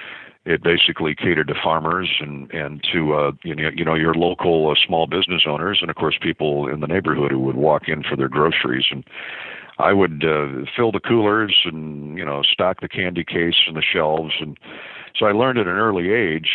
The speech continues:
uh, I, I dare say ten, eleven years old, to, to, you know, I was forced to talk to people when they came in the door and said hi, and you wanted to be nice and respond back and say hi. And, uh, I got to be a freshman in high school, and as you pointed out,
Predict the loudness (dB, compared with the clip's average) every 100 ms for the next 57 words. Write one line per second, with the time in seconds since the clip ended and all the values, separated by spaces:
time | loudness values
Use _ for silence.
0 | 0 0 0 -2 -2 -2 -2 -4 -2 -2
1 | 2 2 0 -2 -4 0 -2 -2 -4 -2
2 | 2 0 0 -4 -6 -6 -4 -2 -2 -4
3 | -6 -10 -8 -2 0 2 2 2 2 0
4 | 2 2 2 -4 -4 -2 -4 -2 -2 -2
5 | -2 -2 0 0 2 2 2 2 0 0
6 | 0 -2 -6 -14 -20 -20 -20 -10 -2 0
7 | 0 0 -2 -4 -2 -2 2 0 0 -2
8 | -2 -2 -2 -2 -2 -2 -2 0 0 0
9 | -2 -2 -2 -2 -6 -10 -16 -20 -18 -20
10 | -20 -18 -6 0 2 2 2 0 -2 -2
11 | -2 0 0 0 -2 -2 0 2 2 0
12 | 0 -2 -2 -2 -6 -8 -4 -2 0 0
13 | -2